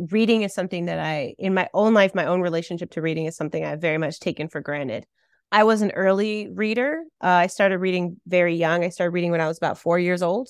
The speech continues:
And so I don't remember a time of not being able to read.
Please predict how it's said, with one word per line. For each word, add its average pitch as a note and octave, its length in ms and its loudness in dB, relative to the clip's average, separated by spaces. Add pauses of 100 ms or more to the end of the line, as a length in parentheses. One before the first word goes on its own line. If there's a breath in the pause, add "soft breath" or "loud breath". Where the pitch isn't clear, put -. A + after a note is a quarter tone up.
(100)
And F#3 200 0
so E3+ 380 4 (360)
I G3 140 4
don't G3+ 260 4
remember F3 440 0
a D#3 60 -4
time D3+ 520 -6
of D#3+ 160 -6
not D3+ 320 -2
being F#3 180 0
able G3 220 -2
to G#3 160 -2
read. A3+ 280 2